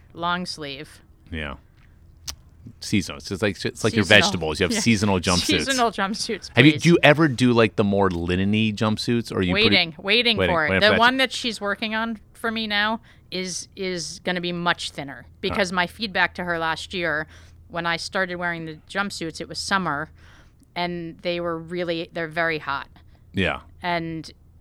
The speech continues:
Speaker 1: even, like, outside the kitchen, in the kitchen, they're just hot.
Speaker 2: Yeah, those
Speaker 1: Despite
Speaker 2: ones are, they're, the
Speaker 1: the
Speaker 2: toed
Speaker 1: s-
Speaker 2: ones are more work, like, work suits. They're a little
Speaker 1: Despite the fact
Speaker 2: Yeah.
Speaker 1: that they are, um, short sleeve.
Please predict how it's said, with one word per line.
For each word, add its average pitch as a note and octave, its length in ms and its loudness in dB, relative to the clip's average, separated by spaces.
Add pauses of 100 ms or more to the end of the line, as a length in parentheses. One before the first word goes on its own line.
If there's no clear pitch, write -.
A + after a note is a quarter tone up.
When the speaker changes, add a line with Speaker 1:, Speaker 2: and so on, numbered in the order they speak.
(280)
Speaker 1:
even, F3+ 520 -6
like, E3 400 -6
outside E3 420 -6
the D#3+ 60 -14
kitchen, D#3 320 -10
in D3+ 120 -10
the D3+ 60 -10
kitchen, D3+ 340 -12
they're D#3 120 -8
just D#3+ 180 -12
hot. C#3+ 340 -6
Speaker 2:
Yeah, B2 120 8
those C#3+ 160 8
Speaker 1:
Despite - 80 6
Speaker 2:
ones C3+ 140 4
are, C3 120 8
they're, A#2 220 6
the A#2+ 80 -2 (140)
Speaker 1:
the A3+ 40 4
Speaker 2:
toed E3 160 8
Speaker 1:
s- D3+ 60 4
Speaker 2:
ones D3+ 160 6
are C3+ 80 8
more A#2+ 260 10
work, G2+ 260 6 (200)
like, G2+ 220 -2
work G2 200 2
suits. B3 280 2
They're A2+ 100 8
a G#2+ 40 6
little A2 200 10
Speaker 1:
Despite A#3+ 180 -2
the G3+ 80 -4
fact G3 380 2
Speaker 2:
Yeah. E3+ 80 0
Speaker 1:
that F3+ 180 -4
they E3 260 0
are, E3 460 -4
um, D3 400 -6 (560)
short E3 240 -4
sleeve. - 420 -12